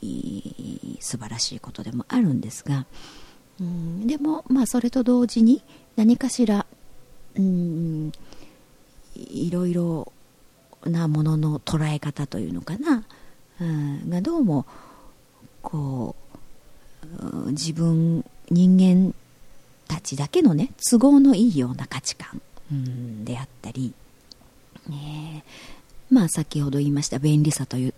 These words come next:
豊かさを履き違えるみたいな、えー、そういうようなことに進んでいったという部分は確かにある、ますよね。うん、それだからこそ、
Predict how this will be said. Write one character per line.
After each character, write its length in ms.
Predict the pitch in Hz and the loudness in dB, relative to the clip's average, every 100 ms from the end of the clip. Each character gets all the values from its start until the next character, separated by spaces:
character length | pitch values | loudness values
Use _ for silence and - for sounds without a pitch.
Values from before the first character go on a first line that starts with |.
| - | -4
豊 360 | 143 151 - | -4 -4 -8
か 20 | 143 | -8
さ 160 | 131 | -8
を 20 | |
履 160 | 120 135 | -8 -10
き 260 | - - 143 | -10 -6 -4
違 40 | 131 135 | -4 -8
え 40 | |
る 100 | - | -10
み 120 | 117 | -12
た 100 | - | -14
い 120 | - - | -20 -4
な、 160 | 185 - - - - - | -4 -4 -12 -20 -18 -6
え 40 | 160 139 135 135 127 127 - | -4 -2 -4 -6 -8 -8 -10
ー、 40 | 156 | -8
そ 200 | - 240 | -2 0
う 40 | |
い 60 | 269 | 0
う 20 | |
よ 100 | 285 | 0
う 60 | 233 | 2
な 260 | 147 131 - - - - | 0 -2 -6 -20 -20 -12
こ 140 | - | -10
と 120 | - 131 | -6 -6
に 140 | 123 | -6
進 500 | - 123 - 143 143 | -6 -6 -2 -2 -2
ん 20 | |
で 80 | 143 | -2
い 280 | 139 - - | -6 -8 -12
っ 40 | 139 - | -14 -12
た 120 | 131 | -12
と 140 | - 120 | -8 -8
い 160 | 104 | -8
う 80 | 101 151 | -10 -8
部 80 | |
分 280 | 135 98 - | -8 -10 -12
は 80 | - - | -14 -18
確 240 | - 190 - | -8 -6 -4
か 80 | 143 | -4
に 180 | 117 | -4
あ 60 | 127 | -6
る、 240 | - - - _ - 107 - - | -8 -14 -18 _ -16 -16 -12 -6
ま 160 | 123 | -4
す 140 | 143 - | -6 -8
よ 140 | 87 | -6
ね。 340 | 202 311 190 196 - - - - - | -2 0 0 -4 -16 -20 -20 -14 -4
う 20 | |
ん、 600 | 180 160 160 156 190 226 - | -2 -2 -4 -6 -6 -6 -8
そ 180 | - 233 | -4 -2
れ 320 | 240 247 240 | 2 2 0
だ 140 | 247 | -2
か 100 | - | -2
ら 100 | 170 | -4
こ 140 | - 202 | -2 -2
そ、 260 | - 139 | 0 -2